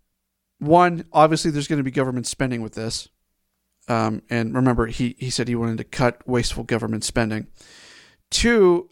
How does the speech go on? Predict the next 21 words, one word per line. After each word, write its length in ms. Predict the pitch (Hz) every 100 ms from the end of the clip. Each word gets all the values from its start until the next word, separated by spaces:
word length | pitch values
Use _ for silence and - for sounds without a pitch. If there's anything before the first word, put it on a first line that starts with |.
| _
uh, 240 | 160 160 160
if 200 | 165 180
you're 60 |
going 300 | 160 190 233
to 120 | - 175
show 280 | - 170
strength, 440 | 147 - 156 139 -
you 180 | 151 135
need 140 | 139 143
to 80 |
show 180 | 135 156
the 140 | 123 113
right 260 | 123 123
strength. 480 | - - 113 110 -
And, 280 | - 127 123
and 320 | 131 123 120 - _ _ _ _ _ _ _
um, 320 | 113 110 113 -
not 340 | 143 151 -
make 480 | 147 143 147 - - _ _ _ _
empty 340 | 160 165 147
threats, 580 | 117 131 104 107 - -